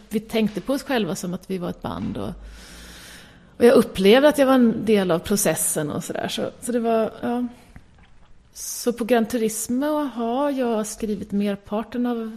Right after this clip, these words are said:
texterna. Och det kändes bra sen också. Jag tror att det var ett, ett, ett bra, en bra grej att,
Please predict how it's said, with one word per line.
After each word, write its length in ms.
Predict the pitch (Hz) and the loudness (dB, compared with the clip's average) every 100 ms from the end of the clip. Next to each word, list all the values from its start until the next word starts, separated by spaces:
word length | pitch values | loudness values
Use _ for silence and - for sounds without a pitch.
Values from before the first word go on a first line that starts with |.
| - | -10
texterna. 440 | 240 - - - - _ _ _ _ _ _ _ - _ _ _ | -10 -8 -10 -10 -12 _ _ _ _ _ _ _ -20 _ _ _
Och 80 | - | -2
det 100 | 208 | 0
kändes 400 | 214 311 269 339 | 2 2 2 2
bra 180 | 190 190 | 0 0
sen 220 | 185 175 | -4 -8
också. 360 | 196 - - 208 - - - _ - _ _ _ _ | -8 -10 -8 -10 -12 -20 -20 _ -20 _ _ _ _
Jag 200 | - 240 | 0 0
tror 120 | 247 254 | 2 0
att 80 | 247 | 2
det 60 | |
var 120 | 214 | 0
ett, 200 | 196 170 | 0 -2
ett, 120 | - - | -6 -8
ett 160 | 202 | -4
bra, 280 | 196 185 185 175 - - | -2 0 -2 -4 -14 -14
en 200 | - 196 190 | -6 -4 -2
bra 180 | 180 | -2
grej 180 | 175 170 | -2 -4
att, 360 | 165 - - | -6 -10 -20